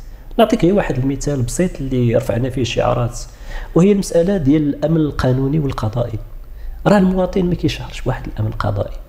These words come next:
احنا كمحامون ما كنشعروش به. كتلقى واحد الممارسة في محكمة تختلف عن الممارسة في محكمة أخرى،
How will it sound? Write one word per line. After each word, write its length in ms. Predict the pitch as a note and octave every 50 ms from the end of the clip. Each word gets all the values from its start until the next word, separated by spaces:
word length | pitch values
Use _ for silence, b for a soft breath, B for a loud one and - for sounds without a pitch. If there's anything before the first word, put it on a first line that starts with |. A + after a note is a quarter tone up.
| - -
احنا 200 | - - F#3+ G#3
كمحامون 540 | G3+ - G3 F#3 E3 - F3 E3 E3 D#3+ C#3+
ما 60 | C3
كنشعروش 480 | - C#3 B2 - - A2 A#2 A2+ - -
به. 140 | - - - - - B B B B B B B B B -
كتلقى 380 | - A3+ - G3 - - G#3+ G3
واحد 240 | F#3+ - - C#3+ C3+
الممارسة 560 | C3+ D3+ D3 C#3+ C#3 C3+ C3 B2 - C3 A#2+
في 300 | B2 - - - - D3+
محكمة 420 | D3 - - - C3+ - C#3 D#3
تختلف 500 | D#3 - - - - C#3+ C3+ C#3+ C3 A#2
عن 120 | G#2 A2 A#2
الممارسة 500 | A2+ A2 A2 G#2+ G#2+ A2 G#2+ - - G#2+
في 60 | -
محكمة 300 | - - - A2 G#2+ G#2+ -
أخرى، 260 | - - - - -